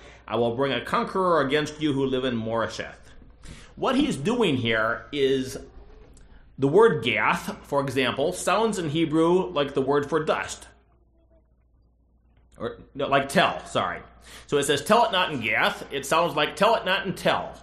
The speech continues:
Uh, Beth Ophrah sounds like,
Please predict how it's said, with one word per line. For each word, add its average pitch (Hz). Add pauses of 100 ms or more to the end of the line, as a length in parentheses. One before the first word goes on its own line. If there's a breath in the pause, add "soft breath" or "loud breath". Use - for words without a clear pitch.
(960 loud breath)
Uh, 92
Beth 175 (180)
Ophrah 131
sounds 165
like, 165